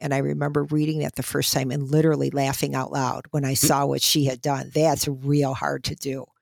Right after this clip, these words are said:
Speaker 1: And, and it was beautifully done. And it's the same, you are feeling very much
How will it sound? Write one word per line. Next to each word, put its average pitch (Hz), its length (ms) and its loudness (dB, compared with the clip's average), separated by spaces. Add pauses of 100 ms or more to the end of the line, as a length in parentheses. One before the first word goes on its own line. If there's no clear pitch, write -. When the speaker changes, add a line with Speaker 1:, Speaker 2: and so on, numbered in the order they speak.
(380)
Speaker 1:
And, 143 420 2
and - 720 -4
it - 20 6
was 180 140 6
beautifully 190 560 4
done. 151 180 4
And 151 140 2
it's - 240 0
the 165 100 4
same, 180 640 4 (560)
you 180 220 4
are 185 120 4
feeling 180 380 4
very 160 280 6
much 156 500 2